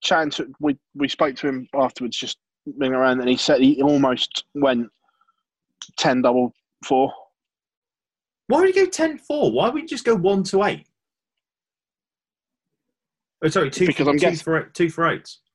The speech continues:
Speaker 1: I'm guessing 'cause double four is right next to double eighteen.
Speaker 2: Yeah, I guess,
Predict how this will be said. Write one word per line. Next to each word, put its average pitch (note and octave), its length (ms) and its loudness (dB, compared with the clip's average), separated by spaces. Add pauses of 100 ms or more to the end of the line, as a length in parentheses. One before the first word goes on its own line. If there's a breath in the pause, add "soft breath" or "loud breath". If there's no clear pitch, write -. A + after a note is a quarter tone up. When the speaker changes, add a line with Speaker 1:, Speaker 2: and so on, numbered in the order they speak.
(380)
Speaker 1:
I'm D3 80 2
guessing C#3+ 340 -2
'cause B2+ 120 -4
double B2+ 240 0
four B2 200 0
is A#2+ 60 -4
right B2 160 2
next A#2 160 -6
to - 60 -10
double A#2+ 220 0
eighteen. A#2 380 -6 (1080)
Speaker 2:
Yeah, D3 300 0
I A2+ 80 0
guess, G#2 680 -2